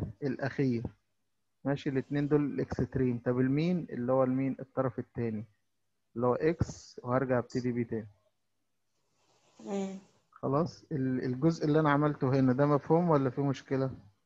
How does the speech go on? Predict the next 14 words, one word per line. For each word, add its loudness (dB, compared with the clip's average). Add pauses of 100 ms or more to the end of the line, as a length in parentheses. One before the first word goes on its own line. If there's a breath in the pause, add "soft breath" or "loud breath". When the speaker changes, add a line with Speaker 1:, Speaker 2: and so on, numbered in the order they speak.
(1200)
Speaker 2:
مفهوم. -8 (880)
Speaker 1:
إيه؟ -2 (1800)
Speaker 2:
مفهوم. -4 (380)
Speaker 1:
لو 4
مش 0
مفهوم 4
قول 6
لي، 4
أعيد 0
لك، 4
أجيب -2
لك 2
طريقة 2
تانية. 0